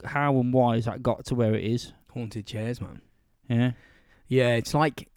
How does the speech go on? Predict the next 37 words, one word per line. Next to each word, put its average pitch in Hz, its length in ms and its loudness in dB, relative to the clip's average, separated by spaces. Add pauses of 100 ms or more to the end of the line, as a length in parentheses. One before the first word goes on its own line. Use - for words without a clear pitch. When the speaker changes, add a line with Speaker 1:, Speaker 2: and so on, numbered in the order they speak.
(300)
Speaker 2:
you 156 80 -4
kinda 175 260 6
think 156 160 -2
that 117 80 -2
someone's, 117 320 -2 (200)
a 147 60 2
lot 180 160 6
of 196 60 2
these 165 180 4
things, 113 180 -2
you 117 60 0
think 143 220 0
that 123 80 -6
someone's 120 260 0
fucking 131 340 -2
with 151 140 2
you. 143 160 0 (240)
Speaker 1:
Mm. 131 220 -6 (800)
Maybe 143 200 -2
they 135 100 -2
are. 127 280 2 (220)
You 135 120 0
never 120 160 2
know. 123 120 4
There 117 80 2
might 120 140 -4
be 120 80 -8
someone 120 240 0
in 120 80 0
there. 113 120 0
It's 110 140 -8
just, - 180 -12
it's 107 120 -14
just - 200 -12
a, 110 40 -8 (880)
a - 40 -20
prankster. 127 420 -4